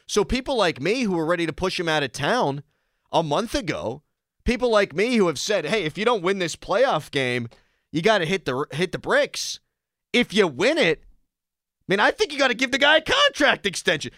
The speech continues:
This would be a monumental upset. And one more layer to this, Doran. I'm talking a lot right now. The seventh seed, oh and six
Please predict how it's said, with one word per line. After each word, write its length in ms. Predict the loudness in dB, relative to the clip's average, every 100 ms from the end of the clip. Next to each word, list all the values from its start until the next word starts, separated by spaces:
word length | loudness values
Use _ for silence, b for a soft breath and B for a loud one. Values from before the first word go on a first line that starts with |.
| b
This 320 | -2 -2 -2
would 140 | -4
be 220 | 0 2 2
a 40 |
monumental 840 | 0 2 2 0 0 -2 -2 -2 0
upset. 320 | -2 0 0
And 160 | -2 2
one 160 | 0 2
more 240 | 2 2
layer 240 | 2 0
to 60 | 0
this, 180 | -2 -2
Doran. 400 | -2 0 0 -2 -6
I'm 100 | -2
talking 400 | 0 0 -4 -2
a 40 |
lot 260 | 0 0 -2
right 180 | -4
now. 320 | -6 -10 -10 -12 _ _ _ _ _ _ _ _ _ _ _ -6
The 100 | -4
seventh 420 | 0 0 0 -2
seed, 480 | -4 -2 -2 -2 -8 _ _ _ _ _ _ _ 4
oh 200 | 4 4
and 160 | 0
six 520 | -4 -4 -4 -8 -12